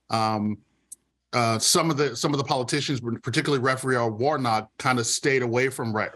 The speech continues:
um, President Biden. President Biden, as you know, did not come down here. I don't think he came down here during the campaign at all to campaign for Reverend Warnock. So this was kind of like, I wouldn't say it was kind of a reconciliation,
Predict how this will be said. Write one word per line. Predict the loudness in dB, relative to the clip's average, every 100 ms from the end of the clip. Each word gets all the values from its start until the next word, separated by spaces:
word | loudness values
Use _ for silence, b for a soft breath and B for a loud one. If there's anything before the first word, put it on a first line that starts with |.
| -2
um, | 0 2 0 -6 -4
President | 0 0 -2 -2
Biden. | 0 0 -4 -12 b b -2
President | 0 0 2
Biden, | 2 2 0
as | -2
you | -2
know, | 0 0 0
did | -2 -2
not | -4
come | -2 -2
down | 0 0
here. | 0 -2 -4 b b _ -4
I | -2
don't | 0
think | -2
he | 0
came | 0
down | 0 0
here | 0
during | -2 -4
the | -2
campaign | -4 -2 -2 -2
at |
all | 0 -2 -2 B B -10
to | -6
campaign | -2 0 0 -2
for | -2
Reverend | -2 -2 -2
Warnock. | -2 -2 -2 -4 B B B
So | 0 2 2 -2 0
this | 0 0
was | -4
kind | 0 2 4
of |
like, | 2 2
I | 0 2 2
wouldn't | 0 0
say | 0
it | 0
was | -2
kind | 0 0
of | 2
a |
reconciliation, | 0 0 -2 0 2 2 0 -6